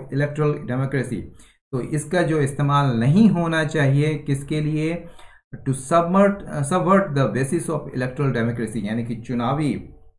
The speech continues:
अ, जो चुनावी जो प्रजातंत्र है,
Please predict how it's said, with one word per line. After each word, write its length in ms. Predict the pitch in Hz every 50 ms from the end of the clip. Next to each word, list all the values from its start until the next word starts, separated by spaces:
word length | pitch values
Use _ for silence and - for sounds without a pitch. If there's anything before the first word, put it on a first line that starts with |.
| _ _ _ _ _ _ _ _ _ _ _ - -
अ, 500 | 120 117 113 113 110 107 107 104 101 101 107 110
जो 500 | 104 113 113 107 98 92 90 85 80 - -
चुनावी 600 | - 113 113 110 117 127 143 151 147 147 143 143 143 - - - - - -
जो 480 | 113 107 123 123 120 120 120 113 110 107
प्रजातंत्र 540 | 104 113 113 117 110 117 175 185 185 185 143
है, 520 | 135 - 113 101 98 87 69 - - -